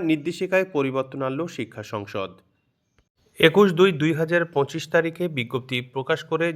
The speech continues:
জানানো হলো, একাদশ এবং দ্বাদশ শ্রেণীর পরীক্ষায় অর্থাৎ সেমিস্টার নিয়মে একাদশের প্রথম দ্বিতীয় সেমিস্টার এবং দ্বাদশের তৃতীয়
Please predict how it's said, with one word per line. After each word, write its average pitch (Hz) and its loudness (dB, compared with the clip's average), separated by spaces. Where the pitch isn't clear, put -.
জানানো 127 2
হলো, 160 2
একাদশ 175 8
এবং 143 4
দ্বাদশ 139 6
শ্রেণীর 196 -2
পরীক্ষায় 135 2
অর্থাৎ 139 2
সেমিস্টার 175 -4
নিয়মে 180 -2
একাদশের 131 -4
প্রথম 139 -10
দ্বিতীয় 170 -8
সেমিস্টার 175 -4
এবং 117 -4
দ্বাদশের 160 -2
তৃতীয় 160 -6